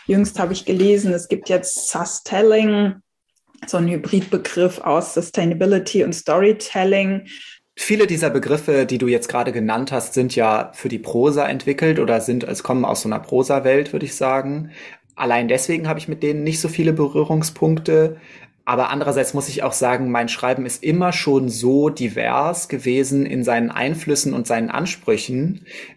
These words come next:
Speaker 2: dass ich mich nicht unter so einem Begriff, äh, zusammenfassen kann.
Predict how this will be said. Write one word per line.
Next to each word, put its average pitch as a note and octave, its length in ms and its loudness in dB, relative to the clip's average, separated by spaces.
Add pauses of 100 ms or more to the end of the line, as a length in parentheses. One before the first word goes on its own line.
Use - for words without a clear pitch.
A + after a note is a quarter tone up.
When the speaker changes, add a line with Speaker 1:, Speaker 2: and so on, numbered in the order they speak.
(100)
Speaker 2:
dass - 400 0
ich C3 180 0
mich B2 180 2
nicht C3 200 0
unter B2+ 180 0
so A#2 140 2
einem A2+ 280 0
Begriff, A2 520 -2 (340)
äh, A#2+ 160 2
zusammenfassen C#3+ 800 -2
kann. C#3+ 400 -2